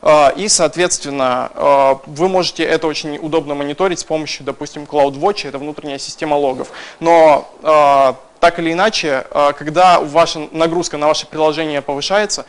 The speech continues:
запросы пользователей попадают в load balancer. Load balancer же определяет, какой из инстансов вашего приложения самый менее нагруженный. То есть это буквально две копии, а, одного и того же приложения.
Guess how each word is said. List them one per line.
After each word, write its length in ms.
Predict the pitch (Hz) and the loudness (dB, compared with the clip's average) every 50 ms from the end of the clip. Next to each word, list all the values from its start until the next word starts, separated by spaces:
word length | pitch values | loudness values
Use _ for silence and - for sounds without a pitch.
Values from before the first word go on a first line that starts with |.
| - - - _ | -18 -20 -20 _
запросы 440 | 156 151 165 - 180 220 214 - 165 | -4 -2 -2 0 0 0 0 -2 -4
пользователей 480 | - 180 208 202 175 156 139 - 139 131 | -2 -2 -2 -2 -2 -4 -6 -6 -8 -8
попадают 520 | - 139 - 147 143 165 190 185 - - | -8 -6 -4 0 2 2 2 2 0 -2
в 120 | 139 131 | -6 -2
load 320 | 151 147 139 151 185 202 170 | -2 0 2 4 2 2 4
balancer. 440 | 170 170 151 131 127 123 - 123 - - _ - - - _ | 2 2 2 2 0 -4 -10 -14 -16 -18 _ -20 -20 -20 _
Load 240 | - 160 170 175 156 | 0 2 2 4 4
balancer 400 | 151 170 175 226 262 - - 165 | 2 2 4 2 2 0 -4 -8
же 140 | 202 143 143 | -6 -6 -6
определяет, 500 | - - 151 147 170 180 180 170 147 - | -6 -6 -6 -4 0 2 2 2 0 -2
какой 300 | - 160 - - 170 156 | -4 -6 -4 -2 -4 -4
из 200 | - 160 151 143 | -4 -6 -6 -6
инстансов 440 | 165 165 - - 143 139 - 147 131 | -6 -6 -6 -6 -8 -8 -8 -6 0
вашего 300 | 143 160 156 - 151 139 | 0 0 0 0 -4 -6
приложения 540 | - 151 147 151 151 151 202 220 214 175 139 | -6 -2 0 0 0 0 -2 -4 -4 -4 -4
самый 280 | - 165 170 175 165 | -2 -2 -2 -2 -4
менее 260 | 156 165 170 160 147 | -4 -4 -4 -4 -4
нагруженный. 520 | 139 143 143 143 151 147 135 - 127 120 - _ - - _ _ | -4 -6 -6 -6 -6 -8 -8 -10 -12 -16 -18 _ -20 -20 _ _
То 80 | - 135 | -8 -8
есть 120 | - - | -6 -6
это 120 | 151 139 | -8 -6
буквально 380 | 143 160 - - 180 156 147 143 | -6 -4 2 2 2 2 2 -2
две 200 | 131 131 165 170 | -4 -4 -4 -4
копии, 460 | 165 - 156 143 - 135 123 123 - - | -2 -2 -4 -4 -4 -8 -10 -10 -8 -4
а, 320 | 139 143 135 131 127 131 | -2 0 0 2 0 0
одного 300 | 143 135 156 156 147 147 | -2 -2 -2 -2 -2 -2
и 20 | |
того 180 | 139 151 147 147 | -2 -2 -4 -4
же 100 | 127 - | -6 -8
приложения. 600 | - 156 156 160 170 170 226 254 247 175 131 - | -6 -2 0 2 2 2 0 -2 -2 -4 -6 -10